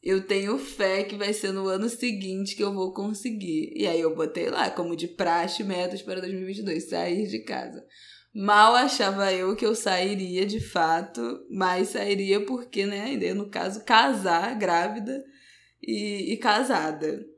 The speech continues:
Mas finalmente consegui realizar este desejo da minha lista.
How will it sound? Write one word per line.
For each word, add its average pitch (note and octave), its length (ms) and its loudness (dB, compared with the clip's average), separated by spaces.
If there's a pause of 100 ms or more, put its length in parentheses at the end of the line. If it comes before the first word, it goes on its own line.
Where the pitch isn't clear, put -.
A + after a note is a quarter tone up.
(160)
Mas G#3+ 280 2
finalmente C4 760 2
consegui B3 540 0
realizar G#3+ 720 0
este G#3+ 300 -4
desejo G#3 680 4
da G3 140 -2
minha G3 240 -2
lista. G3 760 -4